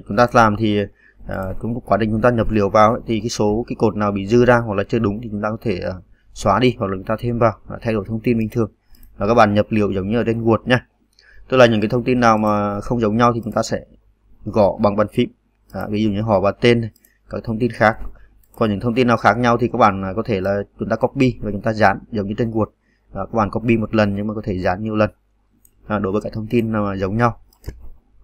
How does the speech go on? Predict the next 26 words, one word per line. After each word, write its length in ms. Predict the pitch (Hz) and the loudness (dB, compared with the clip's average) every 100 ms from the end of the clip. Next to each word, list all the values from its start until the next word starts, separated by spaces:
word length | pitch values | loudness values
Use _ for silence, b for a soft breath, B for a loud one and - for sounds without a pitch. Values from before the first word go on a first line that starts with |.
| - _ _ _ _ _ B B _ | -20 _ _ _ _ _ B B _
Rồi 140 | - 117 | 4 6
ở 80 | 107 | 10
đây 120 | 131 | 8
mình, 220 | 131 123 | 8 4
à, 520 | 120 113 113 110 110 110 110 - - - | 6 6 4 2 2 0 -2 -8 -10 -4
mình 100 | 113 | 2
xóa 160 | 107 | 4
cái 80 | 117 | 4
này 120 | 127 | 4
đi 80 | 117 | 4
nhá. 180 | 131 131 | 2 2
Mình, 300 | 117 95 98 | -2 -6 -4
mình 120 | 110 | -2
đây 140 | 110 107 | 0 0
ghi 200 | 120 120 | 2 6
là 300 | 117 110 104 - - - 101 | 6 6 2 -4 -16 -14 -4
môn 240 | 110 123 | 2 4
học 180 | 127 107 | 4 2
thôi. 140 | 123 110 - | -4 -6 -10
Đó, 180 | 98 101 110 | -6 -6 -6
ví 100 | 107 | -6
dụ 60 | 107 | -4
như 100 | 104 | -2
môn 200 | 117 117 | 0 0
học 180 | 104 - | -4 -4
thôi. 100 | 117 | -6